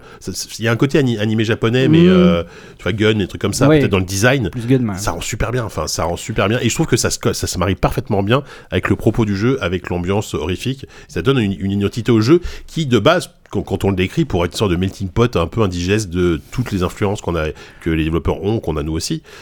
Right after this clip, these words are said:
Speaker 1: Mais, euh,
Speaker 2: Ouais, ouais.
Speaker 1: il trouve son identité, je trouve, grâce à cette D A aussi, quoi.
Speaker 2: Bah,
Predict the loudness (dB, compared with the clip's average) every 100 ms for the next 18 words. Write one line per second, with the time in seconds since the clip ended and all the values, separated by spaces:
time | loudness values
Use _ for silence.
0 | -10 -2 0 2 0 -2 -4 -2 4 6
1 | 6 4 0 2 2 2 -2 -2 -2 -2
2 | -6 -2 -2 -2 -2 -4 -2 -2 -4 -8
3 | -14 -18 -18 -8 0 0